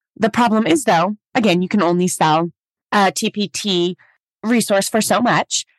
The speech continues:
and you're gonna need repeat constant customers to make a thousand dollars. So let's say if you had a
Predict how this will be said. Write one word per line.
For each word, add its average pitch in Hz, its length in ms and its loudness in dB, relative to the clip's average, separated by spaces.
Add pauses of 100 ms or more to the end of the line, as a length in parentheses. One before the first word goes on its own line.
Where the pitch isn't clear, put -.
(200)
and 214 540 2
you're 226 80 2
gonna 214 280 0
need 190 400 -2 (440)
repeat 185 840 -4 (420)
constant 190 500 -2 (100)
customers 190 800 -2
to 175 640 0 (220)
make 160 180 0
a 160 40 -10
thousand 147 300 0
dollars. 147 280 0
So 180 100 0
let's 175 220 0
say 185 220 0
if 175 220 -2 (400)
you 190 240 2
had 180 500 0
a 165 380 2